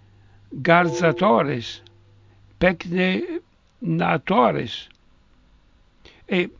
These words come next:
fosse difficile trovare l'accordo per tenere testa alle imposizioni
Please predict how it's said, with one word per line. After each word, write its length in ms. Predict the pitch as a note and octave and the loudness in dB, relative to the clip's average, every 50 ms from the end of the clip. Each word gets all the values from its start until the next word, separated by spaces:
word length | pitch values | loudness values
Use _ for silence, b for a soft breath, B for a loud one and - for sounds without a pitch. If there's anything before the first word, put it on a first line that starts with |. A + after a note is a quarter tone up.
| - _ _ _ - - - - | -20 _ _ _ -20 -20 -20 -12
fosse 380 | - - E3+ E3 - - E3 | -4 0 0 2 2 2 0
difficile 640 | E3+ G#3+ G#3 B2+ C#3+ G3 G3 E3 - E3+ F3+ F#3+ E3 | 0 0 0 0 0 0 0 0 0 -2 -2 -2 -2
trovare 420 | - D#3+ E3 D#3+ E3 E3 D#3 C#3 C#3+ | 0 2 2 2 2 2 0 0 0
l'accordo 640 | E3 F#3 D#3+ - D3+ D3+ D#3 E3 D#3+ D#3 E3 D3+ | 0 -2 -2 0 0 0 0 0 0 0 0 0
per 240 | C3 - D#3+ D3+ C#3+ | 0 -2 -6 -6 -6
tenere 420 | - D3 C#3 C#3+ C#3+ D3 C#3+ C#3 B2 | -4 -4 -2 -2 0 0 0 -2 -2
testa 440 | - D3+ D#3+ F3 - - - D3+ | -2 0 0 0 -2 -2 -4 -2
alle 180 | D3+ D3+ D#3 D#3 | -2 0 0 -2
imposizioni 880 | D3 C3 - D#3+ D3+ D3 C#3+ D3 C#3+ C3 - E3+ F3+ F#3+ G3 F#3+ F#3 | -2 -4 -4 -4 -2 -2 0 -2 -2 -2 0 2 2 2 2 2 0